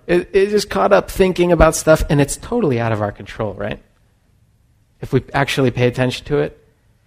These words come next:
It's just like when people think the meditation instruction is not to think. Yeah, try that for a minute.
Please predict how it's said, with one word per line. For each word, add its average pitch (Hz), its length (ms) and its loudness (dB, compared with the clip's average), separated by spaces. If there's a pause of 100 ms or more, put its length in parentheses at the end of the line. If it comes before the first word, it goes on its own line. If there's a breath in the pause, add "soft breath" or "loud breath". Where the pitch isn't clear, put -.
(160)
It's 175 80 -4
just 190 140 0
like 170 160 4
when 143 80 4
people 143 240 2
think 151 240 0
the - 100 2
meditation 127 640 0
instruction 110 560 -6
is - 160 -8
not 107 260 -6
to 113 100 -6
think. 117 440 -8 (680)
Yeah, 127 120 -10
try 143 280 -4
that 113 240 -4
for 123 160 -10
a - 100 -10
minute. 95 240 -12